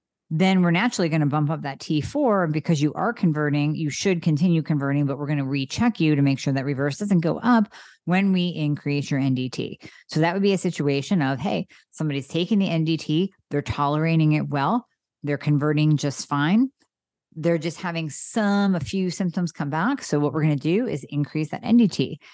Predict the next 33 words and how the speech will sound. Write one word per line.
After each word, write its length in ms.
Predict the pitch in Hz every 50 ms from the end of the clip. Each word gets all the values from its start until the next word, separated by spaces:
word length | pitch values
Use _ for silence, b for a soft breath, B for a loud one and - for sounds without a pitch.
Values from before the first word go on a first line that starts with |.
| B B B _
And 120 | 139 151
then 180 | 151 147 143 139
very 320 | 147 147 160 180 190 196
soon 320 | 190 - - 240 240 233 247
after, 400 | 285 349 339 - - 190 180 175
we're 80 | 170
gonna 180 | 175 165 156 151
recheck 400 | 156 165 160 - - 180 165 -
that 140 | - 151 -
reverse 340 | - 151 151 214 247 254 -
T 200 | - 160 147 143
three 380 | - - 151 147 139 135 120 B B B B B B _ -
to 80 | 185
make 160 | 180 185 170
sure 140 | - - 180 165
that 140 | 160 139
that 160 | - 143 143 -
didn't 240 | 143 139 139 139
climb 300 | 131 - 147 135 135 131
up 140 | 131 127 120
with 100 | 143 131
the 120 | - 123 120
increase. 600 | - - 139 - - - - 156 - - - - _ _ _ _ _ _ _ _ _ _ _ _ _ _ _ _
So 140 | - - -
there's 200 | 110 123 131 -
another 380 | 170 190 208 214 190 196 185
scenario 800 | 165 - - - 147 139 135 127 120 - - - - - - 156 - _
where, 160 | 151 143 143
yes, 320 | 139 160 147 135 143 - 147
we 80 | 143
will 220 | 131 131 135 135 139
increase 500 | 147 185 190 185 - - - - - -
it. 120 | -